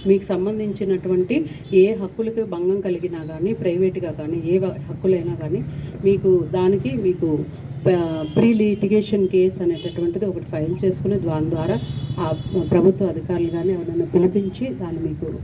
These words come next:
కూర్చోబెట్టి ప్రశాంతంగా చర్చలు జరిపి దాని మీద మీకు మంచి లబ్ధి పొందేటటువంటి దానికి పి-, వెసులుబాటు కల్పిస్తుంది.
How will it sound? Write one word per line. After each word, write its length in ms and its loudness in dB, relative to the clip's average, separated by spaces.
కూర్చోబెట్టి 720 2
ప్రశాంతంగా 680 0
చర్చలు 440 2
జరిపి 320 -4
దాని 320 -6
మీద 180 -2
మీకు 340 -6
మంచి 680 2
లబ్ధి 240 -2
పొందేటటువంటి 800 -4
దానికి 360 -6
పి-, 320 4
వెసులుబాటు 500 -2
కల్పిస్తుంది. 760 -8